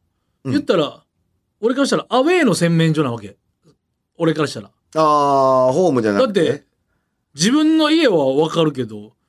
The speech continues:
Speaker 2: その、初めて行く場所なんか多いやん、我々。
Speaker 1: 多い。
Speaker 2: 仕事。
Speaker 1: うん。
Speaker 2: だったらトイレないとこもあるし、
Speaker 1: うん。
Speaker 2: ハウススタジオみたいなとこもあるし、
Speaker 1: あるある。
Speaker 2: ようそんなとこでチャレンジすんな思って、その、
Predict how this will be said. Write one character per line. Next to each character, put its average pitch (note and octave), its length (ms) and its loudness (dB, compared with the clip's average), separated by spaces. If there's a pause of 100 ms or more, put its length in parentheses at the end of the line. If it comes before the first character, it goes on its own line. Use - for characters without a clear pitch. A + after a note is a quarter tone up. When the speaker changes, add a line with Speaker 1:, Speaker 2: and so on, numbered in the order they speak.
(400)
Speaker 2:
そ D4 200 -4
の、 D4+ 260 0
初 D#4 320 -2
め E4 180 0
て F3+ 140 -2
行 F#3 140 -2
く E3 100 -4
場 F#3+ 140 0
所 A3 100 -2
な F3+ 60 2
ん D#3 40 0
か D3 60 -4
多 B3+ 160 2
い G#3+ 60 2
や C#3 80 0
ん、 A#2+ 40 -4
我 C3+ 160 0
々。 B2 240 -2
Speaker 1:
多 B2+ 200 2
い。 F#2+ 40 0
Speaker 2:
仕 D#3 140 -2
事。 C3 400 0
Speaker 1:
う C3+ 100 -4
ん。 E2 180 -2 (460)
Speaker 2:
だ B3 100 0
っ B3 40 -2
た G#3 100 0
ら E3 40 -2
ト C#4+ 180 0
イ C4+ 60 4
レ F#3 100 2
な D#3 180 2
い F#3+ 80 2
と B3 100 0
こ B3 40 0
も D3+ 100 2
あ B2 60 -2
る A2+ 60 -10
し、 G#2+ 260 -14
Speaker 1:
う B2 80 -4
ん。 F2 180 -6 (720)
Speaker 2:
ハ B3 140 0
ウ C#4+ 80 2
ス C#4 180 0
ス - 80 -2
タ C4+ 140 2
ジ G#3 100 2
オ D#3+ 60 0
み C3+ 80 -8
た C3 60 -6
い - 20 -6
な - 20 -8
と B2+ 80 -14
こ A2+ 60 -12
も G#2+ 80 -10
あ - 20 -10
る G2+ 60 -16
し、 A#2 160 -8
Speaker 1:
あ A2+ 100 4
る A2 60 4
あ - 40 4
る。 G#4+ 120 4
Speaker 2:
よ D#4+ 60 2
う - 40 -2
そ D4 200 0
ん D#4+ 160 2
な D4 140 2
と C4+ 120 0
こ G3+ 100 2
で C#3+ 80 0
チ C3+ 140 -2
ャ E4 40 2
レ F#4+ 120 2
ン G3+ 60 2
ジ D3+ 60 -2
す C#3 160 -6
ん D#4 80 2
な D#4 80 2
思 E3 100 0
っ - 20 -4
て、 - 60 -12
そ D#3 80 -4
の、 - 140 -8